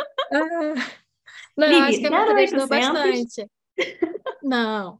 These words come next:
Speaker 1: mas a mentoria ajudou bastante, porque você começa a, a entender mais a sua história, né? O que que você quer,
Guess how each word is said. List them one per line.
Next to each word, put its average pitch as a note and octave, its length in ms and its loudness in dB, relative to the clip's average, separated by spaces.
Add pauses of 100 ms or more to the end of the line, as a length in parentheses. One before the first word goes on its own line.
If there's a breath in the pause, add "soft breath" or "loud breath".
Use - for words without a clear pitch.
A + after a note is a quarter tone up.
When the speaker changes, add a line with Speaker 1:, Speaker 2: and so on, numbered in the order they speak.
Speaker 1:
mas A#3 180 -2
a B3+ 80 0
mentoria C4 320 -2
ajudou B3 200 -6
bastante, D4+ 440 -6
porque D4+ 240 -8
você D4+ 240 -2
começa D4+ 420 -2
a, D#4+ 560 -4
a D#4 80 -4
entender F#4+ 480 -4
mais F4 240 0
a C#4+ 60 -10
sua - 140 -10
história, A#3 460 -4
né? A#3 280 -6
O A#3 60 -8
que - 140 -20
que A#3 80 -14
você A#3 200 -4
quer, A#3+ 560 -2